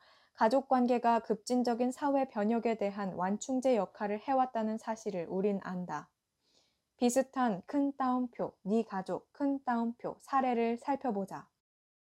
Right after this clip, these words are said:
남편의 소득에 의존하는 전업주부가 동일 고용 의제에 열렬한 지지를 보낼 것이라는 기대는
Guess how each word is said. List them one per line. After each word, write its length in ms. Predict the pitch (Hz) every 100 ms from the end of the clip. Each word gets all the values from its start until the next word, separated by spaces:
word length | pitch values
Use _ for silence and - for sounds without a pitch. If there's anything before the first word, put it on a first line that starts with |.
| _
남편의 500 | 233 233 240 285 285
소득에 440 | 285 294 269 269 269
의존하는 680 | 202 208 247 254 240 254
전업주부가 840 | 254 214 240 240 220 196 196 196 - _ _ _
동일 320 | 247 269 277
고용 320 | 269 262 254
의제에 540 | 226 214 220 214 220 185
열렬한 520 | 190 226 240 240 240
지지를 420 | 220 202 247 247
보낼 280 | 233 220 220
것이라는 500 | 208 208 208 196 208
기대는 480 | 220 208 196 190 175